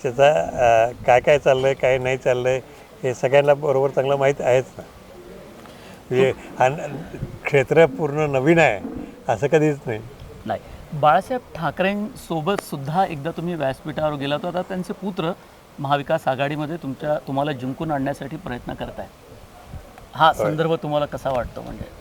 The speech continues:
Speaker 1: गेलो होतो ना त्यावेळेस, अ, शिवसेनेमध्ये आम्ही आम-, इथल्या उमेदवारांच्यासाठी चांगला प्रयत्न केला. So he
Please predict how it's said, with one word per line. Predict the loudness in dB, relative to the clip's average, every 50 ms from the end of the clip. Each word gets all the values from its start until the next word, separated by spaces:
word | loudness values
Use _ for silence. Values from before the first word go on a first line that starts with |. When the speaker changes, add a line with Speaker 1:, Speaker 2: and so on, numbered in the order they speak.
| -20 -20 -20 -20 -20 -20 -20 -20 -20 -20 -14 -6 -4
Speaker 1:
गेलो | -2 -2 0
होतो | 0 0 0 -2
ना | 0 4
त्यावेळेस, | 4 6 6 6 4 2 0 0 2
अ, | 4 4 4 4 2 -2 -6 -12 -18 -20 -20 -20 -20 -20 -20 -20 -20 -20 -20 -20 -20 -20 -20 -20 -20 -20 -20 -20 -20 -20 -20 -20 -20 -20 -20 -20 -20 -20 -20 -20 -20 -20 -20 -20 -20 -8 -4
शिवसेनेमध्ये | -2 -2 0 0 0 0 2 2 2 2 2 2 2 0 -2 -6 -12 -18 -20 -20 -20 -20 -12 -8
आम्ही | -6 -6 -4 -2 -2
आम-, | -2 -4 -4 -6
इथल्या | -8 -6 -2 2 4 4 4 4 2 0 -6 -14 -18 -18 -20 -20 -20 -20 -20 -20 -16 -10 -8 -6
उमेदवारांच्यासाठी | -4 -2 -2 2 4 4 4 4 2 0 -2 -2 -2 -2 -2 -4 -4 -6
चांगला | -6 -4 -2 -2 0 2 2 0
प्रयत्न | 2 0 0 0 -2 -4 -6
केला. | -4 -4 -2 0 -2 -2 -2 -6 -12 -20 -20 -20 -20 -10 -4 -2
So | -2
he | -2